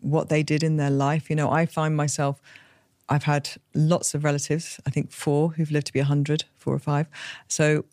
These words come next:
I've been to funerals of people at a hundred and five, and that was a joyous life, you know, and that was a great celebration. So I think it always depends on all those factors, those relationships. I think the one thing that I would say from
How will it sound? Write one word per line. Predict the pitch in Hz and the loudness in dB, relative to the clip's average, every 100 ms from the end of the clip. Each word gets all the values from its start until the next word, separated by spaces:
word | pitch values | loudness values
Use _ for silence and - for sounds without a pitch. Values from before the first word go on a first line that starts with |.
| - | -2
I've | 151 | 0
been | 170 | 2
to | 151 | 0
funerals | - 170 175 156 | 0 2 2 0
of | 143 | 0
people | 160 156 143 | -2 0 -4
at | - | 0
a | |
hundred | 165 151 147 | 2 2 0
and | 139 | 0
five, | 156 156 123 135 - - | 0 0 0 -4 -12 -2
and | 135 143 147 - 160 - _ _ _ - | 0 2 0 -4 -12 -14 _ _ _ -2
that | 170 202 - | 2 2 0
was | 151 | -2
a | 143 147 _ | -2 -4 _
joyous | - 156 143 139 - - _ - | 0 4 4 2 -2 -4 _ -2
life, | 139 185 131 - - | 2 2 0 -4 -2
you | 143 | 2
know, | 139 - | 2 2
and | 151 | 2
that | 156 - | 2 0
was | 147 | -4
a | |
great | 143 151 - | -2 0 0
celebration. | 156 147 156 170 - 139 - - - - | -2 -2 0 0 -2 -6 -8 -20 -14 -6
So | - | 2
I | 208 | 4
think | 202 277 | 4 2
it | - | 2
always | 226 247 180 _ - | 4 4 0 _ -4
depends | 208 - 240 233 | 0 2 4 4
on | 170 147 143 | 4 2 0
all | - 190 190 | 2 2 4
those | 175 156 - | 4 2 -2
factors, | - 175 - 143 | -2 -2 -2 -2
those | 139 | 0
relationships. | 143 156 170 147 - 160 | 2 2 0 -2 -2 2
I | 165 | 2
think | 196 | 2
the | 180 | 2
one | 214 202 | 2 4
thing | 190 | 2
that | 165 | 2
I | 165 | 0
would | 156 | 0
say | - 156 | 0 0
from | 143 147 | 0 -4